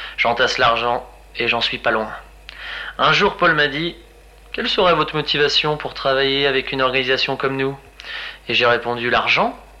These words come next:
sans réfléchir. » Même si je brûlais d'ajouter, « Et pourtant, j'adore discuter avec les mecs des badges qui tirent la gueule non-stop. » J'ai un peu regretté d'avoir répondu, «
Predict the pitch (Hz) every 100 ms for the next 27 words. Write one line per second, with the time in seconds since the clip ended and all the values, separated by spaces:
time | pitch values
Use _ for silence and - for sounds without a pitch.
0 | - - 120 117 127 127 - 269 - -
1 | - - - - - - - 151 156 -
2 | 160 139 135 147 151 151 131 127 120 139
3 | 143 - 120 120 - 127 120 117 120 131
4 | 127 - 123 - 123 120 117 120 120 117
5 | 113 117 113 113 - - 113 - 113 113
6 | 110 113 113 107 107 - 92 - - -
7 | - - - - - - - - - -
8 | - - - - - - 143 156 151 175
9 | 151 143 147 165 135 131 127 139 139 135
10 | 147 156